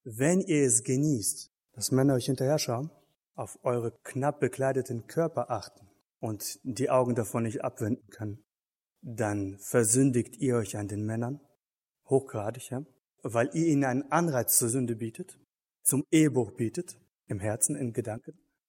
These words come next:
Und vor allem versündigt ihr euch an Gott, weil ihr nicht darum bemüht seid, Gott zu gefallen,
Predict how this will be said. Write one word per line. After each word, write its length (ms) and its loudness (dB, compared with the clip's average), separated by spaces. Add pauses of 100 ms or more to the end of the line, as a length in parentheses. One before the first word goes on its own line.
Und 320 2
vor 540 2
allem 360 8
versündigt 640 4
ihr 60 2
euch 160 -2
an 140 -2
Gott, 260 -14 (480)
weil 260 6
ihr 160 8
nicht 200 6
darum 260 6
bemüht 460 6
seid, 360 4
Gott 240 0
zu 140 -2
gefallen, 480 -6